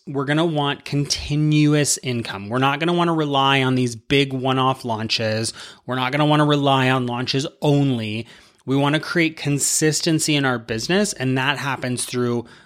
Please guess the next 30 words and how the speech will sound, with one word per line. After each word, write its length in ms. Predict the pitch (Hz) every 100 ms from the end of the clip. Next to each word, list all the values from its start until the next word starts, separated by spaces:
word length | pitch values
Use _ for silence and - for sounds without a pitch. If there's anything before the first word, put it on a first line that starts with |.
| _ -
uh, 180 | 107 -
or 80 | 135
excuse 200 | - 165
me, 80 | 127
I 60 |
should 180 | 120 147
say 120 | 156
consistency 580 | - 135 156 139 139 139
in 60 | 123
our 120 | 113
revenue, 520 | 139 170 151 131 120 - - -
and 200 | 135 135
that's 220 | 135 147
gonna 140 | - 151
happen 320 | 147 135 127
through 160 | 135 127
macro 480 | 127 127 131 139
level 240 | 131 123 123
consistency 720 | 120 117 131 - 135 110 123
on 160 | 113 120
cash 560 | - - 131 123 123 - 117
generating 500 | 117 117 110 110 120 -
activities. 760 | - - 98 - - - - _ _ _ _ _ _ _ _ _ _ _ _ - - - - _ _ _ _ _ _
So 160 | - 202
if 60 |
you're 160 | 220 208
listening 480 | 196 202 247 269 254
to 100 | 190
this 220 | 185 - - 135
episode 600 | - - - 98 156